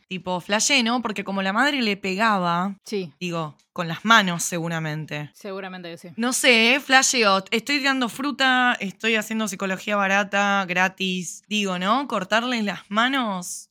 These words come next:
Speaker 1: tiene que tener como un, la madre le pegaba con las manos, cortarle las manos.
Speaker 2: Seguramente que sí, que tiene que tener algún tipo de significado. Pero siempre le cortaba las manos y le cortaba los pies. Trataba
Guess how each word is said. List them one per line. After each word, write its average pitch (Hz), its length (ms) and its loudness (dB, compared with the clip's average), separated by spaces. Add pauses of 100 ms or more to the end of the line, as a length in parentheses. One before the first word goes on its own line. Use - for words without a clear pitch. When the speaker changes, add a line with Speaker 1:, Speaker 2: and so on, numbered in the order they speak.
Speaker 1:
tiene 202 180 -6
que 185 80 -4
tener 190 300 -2
como 165 260 -6
un, 160 640 -10
la 170 140 -4
madre 202 260 0
le 185 140 0
pegaba 190 420 6
con 180 140 -2
las 170 100 -2
manos, 165 720 -4
cortarle 175 500 -2
las 170 160 -4
manos. 156 580 -4
Speaker 2:
Seguramente 233 600 -6
que 208 80 -10
sí, 208 200 -10
que 185 140 -16
tiene 240 240 -4
que 226 80 -6
tener 208 160 -10
algún 208 160 -12
tipo 196 220 -18
de 196 60 -16
significado. 190 580 -14 (160)
Pero 220 340 -4
siempre 220 400 -10
le 196 100 -12
cortaba 254 420 -10
las 233 260 -14
manos 302 580 -8
y 240 400 -8
le 214 220 -10
cortaba 214 800 -8
los - 140 -10
pies. 226 160 -4
Trataba 403 260 -4